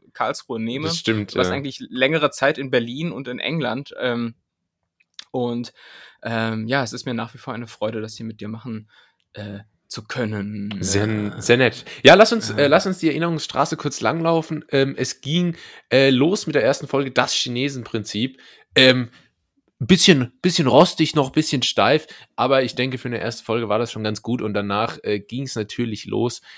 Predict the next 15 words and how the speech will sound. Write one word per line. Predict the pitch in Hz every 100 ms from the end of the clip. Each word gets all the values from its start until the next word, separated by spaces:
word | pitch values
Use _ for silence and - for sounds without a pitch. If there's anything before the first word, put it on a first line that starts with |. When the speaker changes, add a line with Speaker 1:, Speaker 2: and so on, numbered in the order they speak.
| - _ -
Speaker 2:
Ähm, | 104 104 101 101
das | 92 104 107 110
war | 110
der | 123 95
Wahnsinn. | 107 123 95 113
Und | 127 120
am | -
Anfang | 117 143 147
tatsächlich | 143 127 139 - - -
auch, | 123 135 - _ _ _
äh, | 110 120 120 123 127
nur | 123 151
mit | 147
Entweder | 143 151 147 139
oder. | 156 156 -